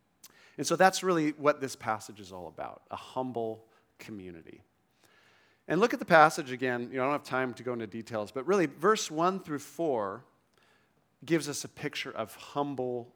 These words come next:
leaders in a community. Um, let me just read verse two through four again, or two through three. He's talking about the, to the elders, to the leaders. "Be shepherds of God's flock that is under your care, watching over them, not because you must,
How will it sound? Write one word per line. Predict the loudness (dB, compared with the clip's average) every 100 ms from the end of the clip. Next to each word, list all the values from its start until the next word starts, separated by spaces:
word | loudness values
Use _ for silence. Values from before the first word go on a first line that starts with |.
| -20
leaders | -16 -14 -14 -16 -16 -18 -18 -20 _ _ _ _ _ -10
in | -10
a |
community. | -10 -14 -12 -14 -20 -20 _ _ _ _ _ _ _ _ _ -6
Um, | -2 -2 -4 -10 -8
let | -6
me |
just | -4 -2
read | -2 0
verse | -2 -2
two | -6 -6 -6
through | -6 -8
four | -6 -8 -6
again, | -6
or | -6
two | -6 -8 -8
through | -8
three. | -10 -12 -12 _ _ _
He's | -4
talking | 2 2
about | 4 0 -2
the, |
to | -10 -6
the | 0
elders, | 2 2 -2 -8 -8
to | -6
the | -6
leaders. | -6 -10
"Be | -6 -6
shepherds | -4 -2 0 0 0 -2 -4
of | -8 0
God's | 2 2 0 -10
flock | -14 -12 -12 -14 _ _ _
that | -4 -4
is | -4
under | -6 -6
your | -8 -10
care, | -12 -12 -12
watching | -2 2 2 0 -8 -6
over | -6 -8
them, | -14 -18 -20 -20 _ 2
not | 4 4
because | -2 -4 -4 -4
you | -6
must, | -2 -2 -2 -6 -14 -16